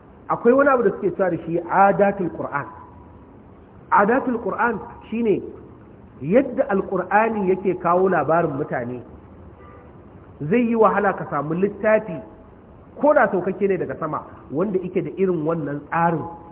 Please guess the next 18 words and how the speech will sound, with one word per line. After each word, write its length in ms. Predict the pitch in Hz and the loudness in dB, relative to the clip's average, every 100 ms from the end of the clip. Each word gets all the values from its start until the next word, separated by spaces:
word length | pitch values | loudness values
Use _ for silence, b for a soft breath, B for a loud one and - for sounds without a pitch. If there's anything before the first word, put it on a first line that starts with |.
| - | -12
na 100 | 135 | -10
kawo 260 | 147 160 165 | -2 0 0
labarin 380 | 139 139 139 117 | -2 -2 -4 -6
mutane. 360 | 117 113 90 - - - - - - - - - - - - - - | -10 -12 -18 -20 -20 -20 -20 -20 -20 -20 -20 -20 -20 -20 -20 -20 2
Ko 120 | 214 214 | 4 6
kuma 340 | 233 226 214 - - - - | 6 4 4 0 -14 -18 -6
yin 300 | 165 277 277 | 2 4 4
amfani 500 | 226 208 196 165 185 185 | 0 0 0 0 0 2
da 80 | |
wata 200 | 175 175 | 0 0
kalma, 400 | 175 190 196 170 - - - - - - - - - - | -2 0 0 -2 -8 -14 -20 -20 -20 -20 -20 -20 -20 -8
kamar 160 | 180 240 | 2 4
yanzu 140 | 269 208 | 2 -2
kalmar 340 | 226 233 214 151 - 117 | -4 -2 -2 -2 -8 -4
ha'ula'i, 640 | 165 226 214 170 175 175 - - - - - - - - - - - - - - - | 2 4 4 2 2 0 -8 -16 -20 -20 -20 -20 -20 -20 -20 -20 -20 -20 -20 -20 -2
akwai 420 | 247 - 262 285 | -2 2 2 4
abin 300 | 233 196 240 | 0 0 0
da 80 | 220 | -2